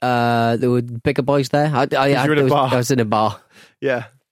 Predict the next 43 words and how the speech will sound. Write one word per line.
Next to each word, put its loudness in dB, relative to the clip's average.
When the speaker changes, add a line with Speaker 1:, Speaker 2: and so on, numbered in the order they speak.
Speaker 1:
I -8
could -2
drink 0
him 0
under 0
the 0
table, 0
I 0
Speaker 2:
No, 2
but 2
Speaker 1:
reckon. 2
Speaker 2:
you, 2
you -2
didn't -2
think 0
at -4
any 0
point, -2
"Jeez, 0
this -2
is -6
quite -6
scary." -6
'Cause -4
they're 0
statistically -2
very, 0
very 0
s-, -8
dangerous 0
Speaker 1:
Yeah, 2
Speaker 2:
animals, 0
hippo. -4
Speaker 1:
yeah, 0
that's -6
why, 0
that's -4
why 2
the -2
shot -2
is -4
mama. -2
Speaker 2:
Oh. 0